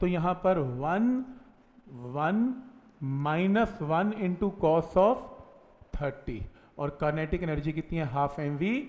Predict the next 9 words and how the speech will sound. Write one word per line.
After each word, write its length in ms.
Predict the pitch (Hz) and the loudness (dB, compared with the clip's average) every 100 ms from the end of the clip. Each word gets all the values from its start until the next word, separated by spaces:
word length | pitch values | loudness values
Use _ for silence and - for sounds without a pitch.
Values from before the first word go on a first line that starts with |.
| - - - - - | -14 -20 -20 -20 -20
स्क्वायर। 460 | - 120 98 92 - | -14 -10 -10 -12 -8
तो 60 | 151 | -4
यहाँ 200 | 151 147 | -2 0
से 160 | 165 | -2
equate 440 | 147 - 185 190 214 | -4 0 2 2 2
करके 380 | 196 214 208 233 - - - - 123 135 | 0 2 2 2 -2 -18 -20 -18 -8 -2
velocity 420 | 135 147 - 196 | 0 -2 -2 -2
निकाल 320 | 196 196 196 | 2 2 2
लेना। 280 | 202 196 | 2 2